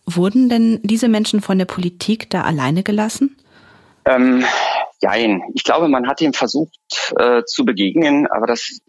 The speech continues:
Speaker 2: ist auch wie mit dem Umgang in Pflegeeinrichtungen. Es sind verschiedene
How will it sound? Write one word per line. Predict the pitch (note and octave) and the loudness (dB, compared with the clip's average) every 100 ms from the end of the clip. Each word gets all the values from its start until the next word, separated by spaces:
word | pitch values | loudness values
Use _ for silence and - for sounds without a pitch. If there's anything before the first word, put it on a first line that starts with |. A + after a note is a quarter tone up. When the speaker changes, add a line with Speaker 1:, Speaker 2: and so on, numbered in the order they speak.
| - - - | -6 -6 -2
Speaker 2:
ist | - - - | -4 -4 0
auch | A#2+ B2+ - - - | 0 0 -4 -10 -8
wie | - - C3+ D3+ | -10 -4 0 2
mit | C#3 B2+ | 2 0
dem | A#2+ | -2
Umgang | B2+ F3 D#3+ C#3+ C#3 - - | 0 0 2 2 0 -6 -2
in | C3+ | -2
Pflegeeinrichtungen. | D#3+ - C#3 D3+ C3 B2+ - B2+ B2 B2 - - - | 0 0 0 0 0 -2 -2 0 0 -2 -10 -14 -10
Es | - | -2
sind | C#3 - | 0 0
verschiedene | C3 - D3 D#3 C#3+ C3+ C3 | -2 0 0 4 4 4 0